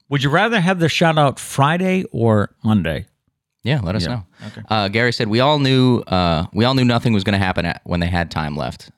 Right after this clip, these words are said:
Speaker 2: Disappointment."
Speaker 1: Yeah.
Speaker 2: Yeah, that's the, that's become, I
Speaker 1: More
Speaker 2: mean,
Speaker 1: of
Speaker 2: it's,
Speaker 1: a
Speaker 2: it's
Speaker 1: thing.
Speaker 2: always been, it's always been an issue, but I feel
Speaker 1: Mm-hmm.
Speaker 2: like this year there's been a ton of close games
Speaker 1: Right.
Speaker 2: where you have to run down the clock.
Speaker 1: Yep.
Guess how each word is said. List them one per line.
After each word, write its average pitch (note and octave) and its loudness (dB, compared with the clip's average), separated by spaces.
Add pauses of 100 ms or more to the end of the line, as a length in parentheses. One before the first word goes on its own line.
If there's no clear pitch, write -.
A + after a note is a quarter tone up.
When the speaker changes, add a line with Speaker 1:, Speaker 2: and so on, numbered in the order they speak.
(140)
Speaker 2:
Disappointment." F2 -6
Speaker 1:
Yeah. C#2+ -10 (500)
Speaker 2:
Yeah, F3 0
that's - -4
the, D#4+ -2 (360)
that's F3+ -2
become, D3+ -2
I B2+ 2
Speaker 1:
More C3+ 6
Speaker 2:
mean, A3 4
Speaker 1:
of A#3 4
Speaker 2:
it's, C#3 -2
Speaker 1:
a C#3+ 0
Speaker 2:
it's E3+ -2
Speaker 1:
thing. F3 4
Speaker 2:
always A#3 2
been, A2+ 0 (100)
it's G2 -2
always D3+ 2
been G2+ -2
an F#2 -2
issue, E2+ -4
but F2 -4
I A#2+ 0
feel D3 2
Speaker 1:
Mm-hmm. B2+ 4
Speaker 2:
like D3 0
this A#2+ -2
year G2 -4
there's F2 -4
been F#2 -4
a - -12
ton C#3 -6
of A#2+ -4
close G#2+ 2
games F2 -4 (220)
Speaker 1:
Right. F2+ -4 (180)
Speaker 2:
where G#2 -6
you G2+ -2
have G#2 -4
to G#2+ 0
run F#2+ 0
down F2+ -6
the E2 -14
clock. D2+ -12
Speaker 1:
Yep. G#2+ -6